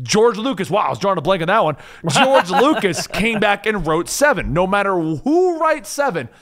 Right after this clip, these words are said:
Speaker 1: if it's not George Lucas and that original team, it won't feel the same. And that is exactly what happened with Spider-Man, and that's exactly what's happening with Gwenpool. So while
Speaker 2: Yeah.
Speaker 1: I understand the complaint that this isn't the character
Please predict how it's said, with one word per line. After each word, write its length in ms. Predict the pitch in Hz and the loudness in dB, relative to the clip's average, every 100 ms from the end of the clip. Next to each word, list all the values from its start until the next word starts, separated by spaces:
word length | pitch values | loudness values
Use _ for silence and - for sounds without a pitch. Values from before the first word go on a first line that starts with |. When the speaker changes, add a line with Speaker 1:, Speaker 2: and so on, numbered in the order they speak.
| _ _ | _ _
Speaker 1:
if 160 | 170 156 | -4 -4
it's 220 | 135 131 | -6 -6
not 320 | 156 190 233 | -2 -2 0
George 260 | 233 240 208 | 2 2 2
Lucas 360 | 262 190 147 | -2 -2 -6
and 100 | 135 | -4
that 80 | 135 | -6
original 400 | 127 147 160 202 | -4 -6 -4 -6
team, 380 | 220 240 156 104 - | -4 -4 -6 -8 -6
it 80 | 160 | -6
won't 280 | 135 156 165 | -4 -4 -4
feel 180 | 147 139 | -6 -4
the 120 | 160 | -2
same. 280 | 262 262 110 - - - - | -2 -2 -4 -14 -20 -20 -6
And 240 | 180 170 147 | -4 -2 -2
that 240 | 160 156 | -2 -2
is 80 | 151 | -2
exactly 360 | 135 156 165 196 | -2 -4 -4 -4
what 100 | 185 | -2
happened 140 | 190 | -4
with 100 | 208 | -4
Spider-Man, 380 | - 151 156 165 | -4 -4 -4 -6
and 80 | 147 | -8
that's 160 | 135 | -8
exactly 400 | 123 117 127 175 | -10 -6 -4 -4
what's 100 | 185 | -6
happening 280 | 156 120 156 | -4 -4 -6
with 100 | 175 | -4
Gwenpool. 400 | 208 247 - - - - - - - | -4 -4 -6 -10 -14 -20 -20 -20 -4
So 140 | 202 | 0
while 260 | 196 190 190 | 4 4 4
Speaker 2:
Yeah. 80 | |
Speaker 1:
I 20 | 233 | 2
understand 500 | 254 - 240 240 220 | 0 -2 -2 -2 -2
the 40 | |
complaint 540 | 180 - 220 247 170 | -2 -2 -2 -4 -4
that 180 | 165 156 | -4 -2
this 220 | 185 - - | -4 -6 -6
isn't 460 | 220 170 202 175 - | -4 -2 -4 -6 -6
the 80 | 175 | -8
character 720 | 151 190 190 180 170 147 | -6 -4 -4 -4 -4 -4